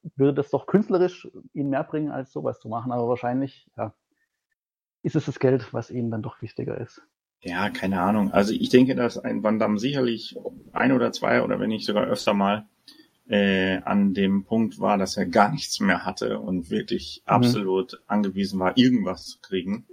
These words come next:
Speaker 1: Ja, ja.
Speaker 2: Und, ähm, keine Ahnung, ne? Ich meine, die, die Jungs sind jetzt auch schon sechzig plus. Irgendwann, keine Ahnung, sollte man ja auch mal überlegen, was so das Vermächtnis sein wird. Und klar,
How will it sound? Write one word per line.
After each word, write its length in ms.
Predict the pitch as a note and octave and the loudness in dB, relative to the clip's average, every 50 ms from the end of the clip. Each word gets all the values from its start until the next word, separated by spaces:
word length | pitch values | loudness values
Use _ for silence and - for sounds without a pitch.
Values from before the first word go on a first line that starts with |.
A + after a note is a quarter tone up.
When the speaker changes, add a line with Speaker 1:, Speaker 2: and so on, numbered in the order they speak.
| - - | -16 -8
Speaker 1:
Ja, 340 | - - B2+ A2+ A2+ A#2 A2+ - | -2 0 2 4 2 2 0 -6
ja. 200 | - A#2+ A2+ A2 - _ _ _ _ _ _ _ _ _ _ _ _ | -10 -10 -10 -10 -12 _ _ _ _ _ _ _ _ _ _ _ _
Speaker 2:
Und, 480 | - G#2 G2 G2 F#2+ F#2+ F#2 F2 - - | -2 0 0 2 2 2 0 -2 0 0
ähm, 680 | G2 F#2+ F#2 F#2 F#2 F2+ F2+ F2+ F2+ F2+ F#2 - - - | 2 2 4 2 0 -2 -2 -2 -4 -4 -6 -8 -8 -4
keine 200 | - A#2 C#3 E3 | 0 2 2 2
Ahnung, 420 | F3+ E3+ C#3 A#2 G#2 - - - _ _ _ - | 2 2 0 0 -2 -4 -8 -10 _ _ _ -4
ne? 300 | A#2 B2+ D3+ D#3+ F3+ G3 | -2 0 0 0 -2 -4
Ich 80 | - B2 | -4 -2
meine, 520 | C#3 D3 D3 D3 D3 D3 C#3+ C#3+ C#3 C3 | 0 2 2 2 0 -2 -2 -2 -2 -2
die, 360 | C3+ C3+ C#3 D3 C#3+ C#3+ C#3 C3+ | -2 -2 -4 -2 0 0 0 0
die 120 | C3+ C#3 | 0 -2
Jungs 220 | D3 D3+ D3+ - | -2 -2 -2 -2
sind 120 | - D#3 D3 | -2 0 0
jetzt 160 | C#3+ C3+ C#3 | 0 2 2
auch 140 | D3 C#3+ C#3 | 2 2 2
schon 200 | - D3+ C#3+ C3+ | 2 0 2 2
sechzig 400 | C#3 C#3 C#3 - - C3+ B2+ _ | 2 0 -2 -2 -6 -6 -6 _
plus. 400 | - - C#3+ D3 C#3+ - - - _ _ _ _ _ _ _ _ _ _ _ _ _ _ | -2 0 0 0 -2 -6 -12 -14 _ _ _ _ _ _ _ _ _ _ _ _ _ _
Irgendwann, 1080 | - D#3 F3 F3 E3 E3+ D#3+ C#3 C3 C#3+ C#3+ C#3+ C#3+ C#3+ C#3 C#3 C#3 C3+ - - - - _ | 0 4 4 4 4 4 2 4 4 2 2 2 0 0 2 2 2 0 0 -4 -14 -18 _
keine 280 | - - C3+ C3+ C3+ C3 | -4 -2 0 2 2 2
Ahnung, 360 | - C#3 C#3+ C3+ B2+ A#2 A2 G2+ | 2 2 4 4 2 0 0 0
sollte 240 | A#2 B2 B2 B2 | 0 0 2 4
man 160 | B2+ B2 B2 A#2+ | 2 2 4 2
ja 80 | A#2 | 0
auch 60 | A#2 | 0
mal 140 | B2+ B2+ A#2+ | 0 0 0
überlegen, 500 | A2+ A#2 A#2 A2 A2+ A#2+ A#2 A#2+ A#2 G#2 | 0 -2 -2 0 0 0 0 0 0 0
was 160 | G#2+ A2+ - | -2 -4 -2
so 80 | - A2+ | -2 -2
das 160 | G#2+ G#2+ - | -2 -4 -4
Vermächtnis 600 | - G#2 A2 A#2+ C3+ A2+ - - F2 E2+ D#2+ - | -2 -2 2 2 2 0 -2 -6 -8 -8 -8 -6
sein 320 | - F2+ F2+ F2 E2+ - D#2+ | -6 -4 -4 -4 -4 -6 -8
wird. 260 | D#2 D#2+ - - _ | -12 -16 -18 -18 _
Und 320 | - F#2+ G2+ G2+ G2 - - | -2 0 0 0 0 -2 0
klar, 400 | - A2+ A2+ A#2+ C3+ C#3+ D3+ | 2 4 4 4 4 2 -2